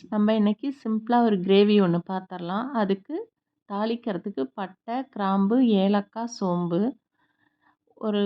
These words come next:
குக்கர்ல எண்ணெய் விட்டு தாளிக்கிற பொருள்லாம் போட்டு தாளிச்சோன, ரெண்டு மீடியம் சைஸ் வெங்காயத்தை கட் பண்ணி வச்சிருந்தேன். பெரிய வெங்காயத்தை, அதையும் அது கூட போட்டு வதக்கிக்கலாம்.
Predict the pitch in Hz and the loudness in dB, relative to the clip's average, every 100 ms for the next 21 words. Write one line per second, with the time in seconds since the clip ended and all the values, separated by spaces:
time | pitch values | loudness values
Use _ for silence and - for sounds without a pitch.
0 | 202 202 - - - 262 226 226 233 196 | 0 -4 -6 -10 -6 -4 -2 0 2 4
1 | 208 233 214 208 269 311 254 208 220 220 | 4 4 4 0 -2 -2 0 0 0 0
2 | 220 208 196 190 202 220 208 190 190 240 | -4 -2 0 2 2 2 2 0 -2 -10
3 | 220 196 208 202 - 185 180 220 277 - | -8 -4 -4 -4 -8 -8 -4 -4 -4 -8
4 | 208 214 226 240 277 - 233 233 240 226 | -6 -2 2 2 0 -2 -4 -2 0 0
5 | 220 220 233 233 202 190 196 196 180 - | 0 -2 -2 -4 -6 -2 0 0 0 -6
6 | 262 330 220 214 - 220 208 175 - 185 | -12 -12 -16 -16 -10 -6 -4 -6 -8 -8
7 | 180 175 196 208 220 196 175 175 165 247 | -6 -4 -4 -2 0 0 0 0 -2 -4
8 | 240 196 190 247 220 190 - 202 208 185 | -6 -4 -2 0 0 -2 -4 -6 -6 -8
9 | 208 202 165 185 175 175 165 180 | -6 -4 -4 -6 -8 -8 -8 -6